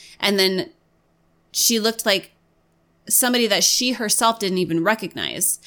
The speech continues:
And she decided that she wanted to change that. Her emotional eating became something that she didn't want to, to be anymore. So she decided to try something new. She believes in neuroplasticity.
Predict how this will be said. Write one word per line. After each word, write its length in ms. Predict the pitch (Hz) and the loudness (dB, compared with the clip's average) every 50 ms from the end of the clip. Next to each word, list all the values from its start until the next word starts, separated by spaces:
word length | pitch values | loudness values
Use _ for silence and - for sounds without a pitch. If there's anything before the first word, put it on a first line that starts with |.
| - - - | -20 -10 -4
And 140 | 196 190 180 | 0 0 0
she 120 | - 190 | 0 0
decided 420 | 170 175 - 190 196 208 208 185 | 0 -2 0 2 2 2 2 0
that 100 | 185 151 | 0 0
she 140 | 160 - 196 | 0 0 0
wanted 260 | 175 175 170 175 165 | 0 -2 -2 -2 -2
to 80 | - 170 | -4 -2
change 400 | - - 202 208 220 214 196 - | -4 -4 -2 -2 -2 -2 -4 -4
that. 160 | 165 135 - | -4 -4 -4
Her 80 | 175 185 | -4 -2
emotional 480 | 180 175 196 208 208 - 208 185 175 - | -2 0 0 0 0 0 -2 -2 -2 -2
eating 280 | 226 247 240 240 214 | 0 2 2 2 0
became 260 | 196 190 - 202 175 175 | 0 -2 -2 -2 -2 0
something 300 | - 190 185 175 185 180 | -2 -2 -4 -4 -4 -2
that 120 | 165 156 | -2 0
she 140 | - - 190 | 0 0 0
didn't 220 | 196 196 170 151 | -2 -4 -4 -2
want 240 | 180 185 185 - - | -2 -4 -4 -4 -4
to, 180 | - 180 160 170 - _ - - | -6 -6 -8 -12 -14 _ -12 -8
to 100 | 220 180 | -8 -6
be 260 | 165 214 240 254 254 | -2 -2 0 0 2
anymore. 520 | 202 165 156 151 139 85 69 - 180 - _ _ _ _ _ _ _ _ _ _ _ _ | 2 0 0 -2 -2 -6 -8 -10 -10 -12 _ _ _ _ _ _ _ _ _ _ _ _
So 160 | - - 202 | -4 0 2
she 160 | 185 - 220 208 | 2 2 2 0
decided 400 | 233 233 - 185 170 170 190 - | 0 -2 0 0 -2 -2 -2 -4
to 80 | 175 | -6
try 200 | - - 165 156 | -6 -6 -6 -4
something 300 | 160 - 165 170 175 180 | -4 -4 -4 -4 -6 -4
new. 300 | 208 233 214 156 147 147 _ _ _ _ _ _ _ _ _ _ _ - - - - - | -2 -2 -2 -2 -4 -6 _ _ _ _ _ _ _ _ _ _ _ -20 -20 -20 -18 -10
She 160 | - - 196 | -4 -4 -4
believes 300 | 175 175 170 175 175 165 | -2 -2 -2 -2 0 0
in 80 | 175 165 | 2 2
neuroplasticity. 1000 | 165 160 151 151 151 - 147 151 - - 156 151 - - 147 170 214 285 - | 2 2 0 -4 -4 -4 -6 -4 -4 -6 -6 -6 -6 -4 -4 -2 -4 -4 -6